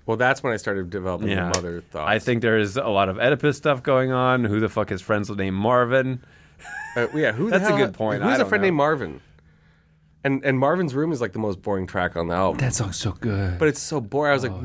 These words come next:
Speaker 3: it's
Speaker 1: I
Speaker 3: so
Speaker 1: wrote
Speaker 3: good.
Speaker 1: Marvin's Room sounds very, like, a very boring place to hang out.
Speaker 2: <laughs> And then you have a quote here from a song, "I think I'm addicted to naked bitches." And you wrote, "Cool thought, bro. Really original." <laughs>
Speaker 3: Oh, got him. <laughs> Shots fired.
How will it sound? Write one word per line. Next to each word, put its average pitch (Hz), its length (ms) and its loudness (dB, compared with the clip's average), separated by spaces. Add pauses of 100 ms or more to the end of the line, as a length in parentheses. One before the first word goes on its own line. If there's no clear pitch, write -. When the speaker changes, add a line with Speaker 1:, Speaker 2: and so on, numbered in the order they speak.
Speaker 3:
it's 120 60 0
Speaker 1:
I 139 100 6
Speaker 3:
so 143 40 2
Speaker 1:
wrote 175 200 2
Speaker 3:
good. 107 80 -4
Speaker 1:
Marvin's 139 360 2
Room 135 260 -2
sounds 107 220 -6
very, 104 380 -2
like, 101 100 -4
a 98 60 -2
very 104 240 0
boring 104 400 0
place 95 260 -4
to 98 80 -12
hang 95 140 -4
out. 92 300 -4
Speaker 2:
<laughs> - 20 -20
And 127 120 2
then 151 140 2
you 143 100 4
have 131 140 4
a 117 60 0
quote 123 420 2
here 101 320 2 (220)
from 101 200 0
a 95 60 0
song, 101 420 4 (240)
"I 110 100 -2
think 160 220 4
I'm 151 140 6
addicted 131 460 2
to 113 100 0
naked 127 420 0
bitches." 104 520 0
And 104 180 -2
you 117 100 0
wrote, 107 240 0 (600)
"Cool 160 220 0
thought, 165 280 0
bro. 135 220 2
Really 151 340 2
original." 139 600 2
<laughs> - 40 -12
Speaker 3:
Oh, 151 460 2
got 180 340 0
him. 147 400 -2
<laughs> 196 80 -10
Shots 180 440 0
fired. 139 680 2